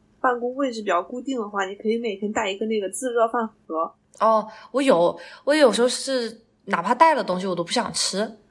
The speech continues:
Speaker 2: 就因为真的那个时间赶了，我就觉得没心情吃。
Speaker 1: <laughs> 你这个有点 <laughs> 享受。
Speaker 2: <laughs> 对对对，我一定要就有个综艺看着吃。<laughs> 要求太高了。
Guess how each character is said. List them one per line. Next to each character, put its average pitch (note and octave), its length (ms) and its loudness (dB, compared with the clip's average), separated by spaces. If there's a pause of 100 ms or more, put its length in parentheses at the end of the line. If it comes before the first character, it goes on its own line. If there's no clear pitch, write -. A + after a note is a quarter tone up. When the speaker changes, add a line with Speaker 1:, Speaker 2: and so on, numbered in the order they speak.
Speaker 2:
就 F4+ 160 4
因 E4+ 140 2
为 F#4 140 2
真 D#4 160 4
的 E4+ 80 6
那 D4+ 80 4
个 C#4 80 4
时 A3+ 160 2
间 B3+ 180 4
赶 A#3 220 4
了， F3 100 -4
我 G3+ 100 -6
就 G3 100 -6
觉 G3 120 -2
得 G3 60 -2
没 F3+ 100 2
心 A#3+ 240 -4
情 G3+ 240 -4
吃。 D#3+ 320 -6 (200)
Speaker 1:
<laughs> F#4+ 460 0
你 A3+ 120 -2
这 C#4 160 2
个 D4+ 100 4
有 G#3 160 6
点 G#3+ 160 4 (240)
<laughs> A3+ 220 2
享 F#3+ 340 -2
受。 C4 260 4 (220)
Speaker 2:
<laughs> - 320 -6
对 B3+ 100 8
对 A#3 200 -4
对， A3 120 -2 (280)
我 G#3 100 2
一 G3+ 140 2
定 B3+ 80 4
要 D4+ 100 6 (240)
就 C4 140 0 (140)
有 F#3 140 0
个 G#3+ 100 4
综 A#3+ 280 6
艺 C#4+ 140 2
看 D4 280 8
着 B3 120 4
吃。 - 340 4 (1120)
<laughs> - 1000 -2
要 C4 140 8
求 A3 220 2
太 C4+ 160 6
高 A3 300 6
了。 - 240 -4